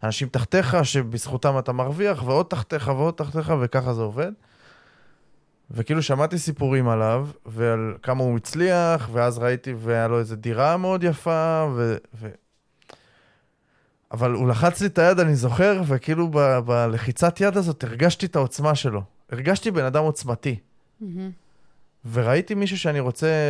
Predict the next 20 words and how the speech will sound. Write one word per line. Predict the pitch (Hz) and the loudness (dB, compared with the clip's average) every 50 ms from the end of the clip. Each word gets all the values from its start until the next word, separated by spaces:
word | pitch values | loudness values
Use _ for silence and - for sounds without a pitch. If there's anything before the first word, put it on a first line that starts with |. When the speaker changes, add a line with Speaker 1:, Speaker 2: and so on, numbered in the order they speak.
| 143 139 135 135 135 131 120 - _ _ _ _ _ | 0 0 -2 -2 -4 -4 -6 -8 _ _ _ _ _
Speaker 1:
סוג | - - 180 - | -10 -10 -6 -4
של | - 220 | -2 2
להיות | 185 185 185 - | 2 2 2 0
כמוהו. | - 170 156 143 147 143 120 98 98 98 - _ _ _ _ _ _ _ _ _ _ _ _ _ _ _ _ _ _ _ _ _ _ _ _ _ _ _ _ - _ _ _ _ _ _ _ _ _ - - | 0 0 0 2 2 2 0 0 -2 -8 -14 _ _ _ _ _ _ _ _ _ _ _ _ _ _ _ _ _ _ _ _ _ _ _ _ _ _ _ _ -20 _ _ _ _ _ _ _ _ _ -4 0
והיינו | 123 131 151 170 175 170 | 2 2 2 4 2 2
בפגישה, | 143 135 131 120 - - 131 127 | 0 0 -4 -2 0 2 4 4
ובפגישה | 127 123 120 117 113 110 113 107 - - 147 143 | 4 4 4 2 0 -2 -6 -6 0 0 2 4
היה | 139 131 131 | 4 4 2
מעולה. | 131 127 120 117 110 107 110 113 123 - _ _ _ _ _ _ _ _ _ _ _ _ _ - | 2 2 0 2 2 2 0 0 -2 -4 _ _ _ _ _ _ _ _ _ _ _ _ _ -10
ובסוף | 120 113 113 120 113 - 190 185 202 | -8 -6 -4 -4 -2 -2 -2 0 0
הפגישה, | 202 180 160 143 135 - - 190 190 185 190 190 170 _ - | -2 -2 -2 -6 -4 -2 0 2 2 2 0 -2 -6 _ -8
הוא | 127 120 120 | -4 -2 0
אמר | 131 143 151 156 | 0 0 0 0
לי, | 156 151 156 156 151 151 147 143 143 143 139 - - | 0 0 0 0 0 0 0 0 0 -2 -4 -4 -4
אמרתי | 127 135 151 151 - | -2 -2 0 0 2
לו, | 175 160 | 2 2
"אני | 147 135 | 2 2
רוצה | 120 120 - - 185 175 | 0 0 2 2 2 2
את | 143 123 | 2 0
זה." | 113 104 | -2 -6